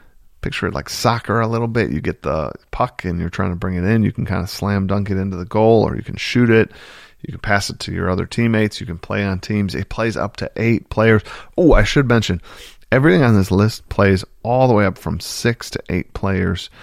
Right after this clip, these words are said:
You can obviously play 'em with less players too, uh, but that's just what I was thinking for this classroom game. Should have mentioned it. <laughs> Now there's only probably, like, two of you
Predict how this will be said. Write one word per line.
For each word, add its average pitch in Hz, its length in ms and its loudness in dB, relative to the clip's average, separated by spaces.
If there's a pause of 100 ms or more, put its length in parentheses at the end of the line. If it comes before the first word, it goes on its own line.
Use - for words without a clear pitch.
(180)
You 98 100 0
can 110 100 4
obviously 107 300 2
play 101 280 0
'em 90 180 -4 (100)
with 90 240 -6
less 95 320 0
players 87 440 -4
too, 95 360 2 (500)
uh, 71 300 2
but 95 260 0
that's 95 220 0
just 104 180 -4
what 95 80 4
I 87 60 2
was 90 140 -4
thinking 78 300 -4
for - 160 -10
this 95 200 -6
classroom 98 480 -4
game. 92 220 -2
Should - 260 0
have 147 80 0
mentioned 113 400 0
it. 101 160 2 (320)
<laughs> - 160 -2
Now 156 140 6
there's 131 200 4
only 120 200 4
probably, 104 360 2
like, 95 240 -6
two 113 240 -2
of 101 140 -4
you 98 200 -2